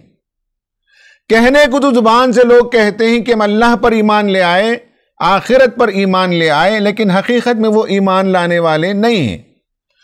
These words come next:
युखादिऊन अल्लाह वल्लदीना आमनु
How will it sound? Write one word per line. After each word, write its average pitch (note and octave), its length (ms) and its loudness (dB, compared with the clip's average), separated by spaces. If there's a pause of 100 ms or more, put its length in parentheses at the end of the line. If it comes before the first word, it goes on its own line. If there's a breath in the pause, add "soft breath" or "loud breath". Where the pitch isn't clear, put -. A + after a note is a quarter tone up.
(140)
युखादिऊन A#3 840 0
अल्लाह A#3 540 2
वल्लदीना G#3 640 0 (160)
आमनु A3+ 560 0